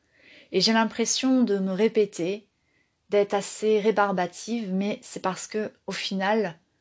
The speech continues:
le travail sur soi, c'est toujours la même feuille de route à suivre, et chaque prise de conscience que nous avons au fur et à mesure qu'elles s'ancrent en nous,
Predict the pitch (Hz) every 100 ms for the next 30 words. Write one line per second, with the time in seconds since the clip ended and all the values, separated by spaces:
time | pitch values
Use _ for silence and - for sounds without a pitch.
0 | _ _ 208 208 - 214 208 196 - 185
1 | - 208 214 214 - 202 - 180 175 208
2 | 202 _ _ _ _ _ - 190 190 214
3 | 202 - 202 180 180 190 196 - 185 175
4 | - 190 214 214 165 160 _ _ - -
5 | - - _ 208 208 - 240 233 - 247
6 | 202 208 190 190 - - 202 226 226 -
7 | - - 185 190 185 175 175 208 - _
8 | _ _ _ _ _ _ _ _ _ _
9 | _ 220 208 - 294 254 208 202 185 214
10 | - 196 185 - 233 226 - - - 220
11 | 214 190 190